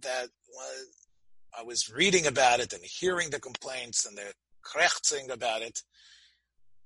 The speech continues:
about an old show that we did seventeen years ago. One of the first shows that we did. Way back when, when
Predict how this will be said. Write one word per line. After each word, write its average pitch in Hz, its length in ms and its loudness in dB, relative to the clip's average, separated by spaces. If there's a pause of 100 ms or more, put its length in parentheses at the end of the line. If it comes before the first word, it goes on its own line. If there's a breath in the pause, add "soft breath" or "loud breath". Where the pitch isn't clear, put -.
(320)
about 233 180 8
an 240 80 6
old 247 240 8
show 196 380 8
that 156 120 2
we 147 120 6
did 117 340 4
seventeen 120 640 2
years 104 280 0
ago. 78 380 -8 (540 soft breath)
One 139 140 2
of 143 60 2
the 143 60 2
first 180 320 6
shows 139 460 6
that 110 160 -4
we 98 100 -8
did. 80 300 -12 (760 loud breath)
Way 175 160 6
back 170 320 10
when, 135 540 4
when 107 160 0